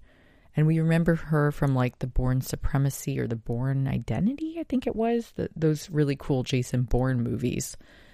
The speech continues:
And I, I loved her. I thought she was super cool. I think she was in that movie Sideways too. I could be getting those movies wrong, but that's the kind of advice that we should get from other women.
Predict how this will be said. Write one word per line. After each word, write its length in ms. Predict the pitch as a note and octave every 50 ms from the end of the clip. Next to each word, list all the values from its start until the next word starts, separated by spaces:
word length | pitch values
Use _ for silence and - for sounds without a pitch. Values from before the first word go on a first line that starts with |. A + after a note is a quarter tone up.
| - - _ _ _ _ - -
And 200 | C#3 C#3 C#3 C#3
I, 180 | C3+ C#3+ C#3+ - _ -
I 100 | - D#3
loved 400 | E3 D#3+ E3 G3 A#3+ F#4+ - - -
her. 380 | - B2 D#2+ B1+ C#2 - - -
I 80 | - D3+
thought 200 | - - D#3 -
she 200 | - - - D#3+
was 80 | D#3+ -
super 320 | - - F3+ - - C#3
cool. 500 | - - - - G3 E3+ C3 E2+ - -
I 40 | -
think 200 | D3+ - F#3+ G#3
she 160 | - - -
was 200 | E4 E4+ F4 -
in 80 | F4 E4
that 120 | C#4+ B3
movie 200 | A3+ A3+ A3+ A3
Sideways 960 | F#3 - - - - - - - - D#3+ G#3 - - - G#3+ A3 A3 A3 - -
too. 480 | - - G#3 G#3 G#3+ G#3+ G#3+ G#3+ G#3 - - - - - - - _ _ -
I 60 | E3+
could 180 | D#3+ - G#3 G3
be 140 | F#3+ G3+ F3
getting 340 | E3+ D#3+ D#3+ D#3 D3+ D3+ - - - - _ _ - - -
those 240 | D3 D3 C#3+ C3+
movies 420 | D3 C3+ C3+ C3 C3+ C3 C3 - -
wrong, 360 | B2 A#2+ A#2 G2+ G2+ - - -
but 200 | - A2+ F#2+ - - - - - _ _ _ _ _ _ _ _ _ - -
that's 300 | - A#3+ D#4 - - -
the 60 | C#4+
kind 240 | - - G#3 F#3+ F3
of 40 | D#3
advice 440 | D3 C3 B2 B2+ A#2+ A#2+ A#2+ - -
that 140 | - - E2
we 80 | A#2
should 160 | - - - -
get 160 | - - -
from 160 | - A#2 A#2
other 180 | A2+ C#3+ G#2+ G2
women. 380 | A1+ - - - - - -